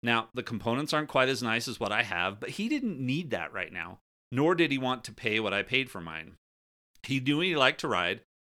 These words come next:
We actually bought this right after a long trail ride, but he knew that his time riding wouldn't be extensive.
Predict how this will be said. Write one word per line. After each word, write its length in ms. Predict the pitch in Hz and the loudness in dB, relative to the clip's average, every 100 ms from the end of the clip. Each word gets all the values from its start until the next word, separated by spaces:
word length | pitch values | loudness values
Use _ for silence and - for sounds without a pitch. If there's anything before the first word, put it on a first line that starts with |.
| - | -4
We 60 | |
actually 340 | 110 - 120 - | -2 0 -2 0
bought 260 | 110 113 107 | 4 4 2
this 180 | 101 101 | -6 0
right 240 | 101 107 | 2 4
after 260 | 107 - 98 | 2 0 -4
a 80 | |
long 200 | 92 95 | -4 -6
trail 280 | 90 143 147 | -4 -4 -2
ride, 360 | 82 82 95 113 _ _ _ _ - | -4 -6 -10 -14 _ _ _ _ 0
but 280 | 139 151 143 | 4 4 2
he 160 | 156 | -2
knew 160 | 156 160 | 0 0
that 140 | 143 | 0
his 140 | 123 - | 0 -2
time 300 | - 123 117 | 0 2 4
riding 320 | 107 107 107 | 2 2 0
wouldn't 320 | 101 110 107 | -2 -2 -4
be 160 | 98 95 | -4 -4
extensive. 680 | 95 - 131 123 - - | -4 -4 -6 -6 -10 -12